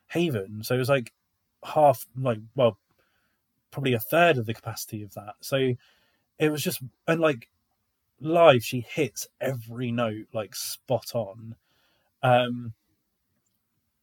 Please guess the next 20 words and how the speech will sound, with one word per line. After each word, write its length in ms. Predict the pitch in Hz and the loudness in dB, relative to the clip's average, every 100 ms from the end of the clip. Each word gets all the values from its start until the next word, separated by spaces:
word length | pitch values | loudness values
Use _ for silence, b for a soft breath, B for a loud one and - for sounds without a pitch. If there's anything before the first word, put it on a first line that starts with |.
| _ _ - | _ _ -6
and 140 | 156 | 2
yeah, 180 | 170 131 | 6 6
but 180 | 120 - | 4 -6
just 220 | 147 - | -8 -2
everything 420 | 175 151 160 156 147 | 0 0 0 -2 2
about 280 | 131 120 | 4 4
this 180 | 113 107 | 0 -6
record 480 | 110 - 113 107 104 _ | -8 -8 -12 -12 -16 _
just 380 | - 120 - - _ _ _ _ _ _ _ _ _ | -6 -4 -6 -16 _ _ _ _ _ _ _ _ _
fit 520 | - - - 156 123 - 135 | -14 -12 0 2 2 -4 -6
really 420 | 143 151 151 143 | 0 2 2 0
nicely. 720 | 131 120 - 123 117 117 110 _ _ _ | 0 0 -2 -6 -6 -8 -10 _ _ _
It 80 | 139 | -4
was 160 | 127 - _ _ _ | -4 -6 _ _ _
one 180 | 147 165 | -2 0
of 60 | 165 | 2
those 200 | 156 139 | 2 2
records 420 | 139 - 117 110 | 0 0 -4 -2
that, 140 | 120 | -6
like, 300 | 117 117 113 | -4 -6 -8